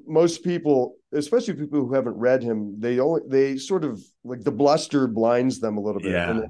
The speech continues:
Speaker 2: yeah.
Speaker 1: "Oh, he was, he was mis-, a misogynist, or, "He was this," or he's
Speaker 2: Yeah,
Speaker 1: this
Speaker 2: yeah.
Speaker 1: big drunk." I mean, yeah, but I really
Speaker 2: <laughs>
Speaker 1: think his,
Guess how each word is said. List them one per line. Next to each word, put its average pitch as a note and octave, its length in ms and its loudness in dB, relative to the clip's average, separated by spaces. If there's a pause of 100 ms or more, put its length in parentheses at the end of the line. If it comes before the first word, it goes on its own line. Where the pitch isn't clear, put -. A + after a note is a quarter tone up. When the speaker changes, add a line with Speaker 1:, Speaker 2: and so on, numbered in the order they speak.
Speaker 2:
yeah. - 160 -8
Speaker 1:
"Oh, G3 160 8
he F3 80 8
was, - 100 0 (540)
he G#3 80 2
was F3 180 0
mis-, D3 300 -4
a D3 100 6
misogynist, C#3+ 760 2
or, A#2+ 60 -4
"He B2+ 100 -4
was C3 140 -4
this," C3+ 340 2
or A#2+ 40 -2
he's A2+ 100 -4
Speaker 2:
Yeah, A#2 100 -4
Speaker 1:
this C3 160 0
Speaker 2:
yeah. - 80 -12
Speaker 1:
big C#3+ 80 -8 (120)
drunk." B2+ 400 0 (600)
I - 40 -2
mean, G#3 400 -2 (520)
yeah, F#3+ 460 0 (460)
but D#3 300 6
I C#3+ 40 4
really D#3 340 0
Speaker 2:
<laughs> - 40 -16
Speaker 1:
think D#3+ 240 0 (500)
his, C#3 360 -4